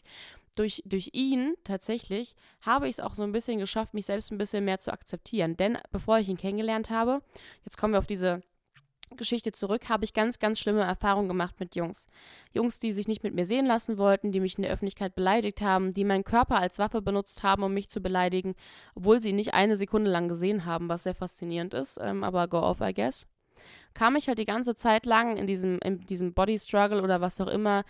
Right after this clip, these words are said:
mit dem Gefühl an, im Endeffekt, ich werde nicht geliebt und ich kann auch nicht geliebt werden.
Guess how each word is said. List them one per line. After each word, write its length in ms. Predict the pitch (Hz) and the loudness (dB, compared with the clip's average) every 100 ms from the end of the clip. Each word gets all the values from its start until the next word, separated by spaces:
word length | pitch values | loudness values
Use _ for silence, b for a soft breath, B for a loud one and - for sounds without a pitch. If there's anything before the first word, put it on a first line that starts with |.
| B B - | B B -6
mit 140 | 214 | -4
dem 120 | 208 | -2
Gefühl 380 | 208 - 269 285 | -2 0 0 2
an, 340 | 226 226 226 - | 2 2 0 -2
im 100 | 202 | -2
Endeffekt, 640 | 190 214 208 214 208 - - | 0 -2 0 -2 -2 -8 -8
ich 260 | 190 - | -8 -10
werde 320 | 190 190 202 214 | -4 2 2 2
nicht 220 | 214 - | 0 -4
geliebt 320 | 190 220 - | -6 -6 -4
und 100 | 196 | -4
ich 100 | 185 | -4
kann 120 | 214 | -2
auch 80 | 196 | -2
nicht 180 | 185 - | -2 -4
geliebt 320 | 175 175 - | -8 -8 -8
werden. 300 | 180 175 175 | -8 -6 -8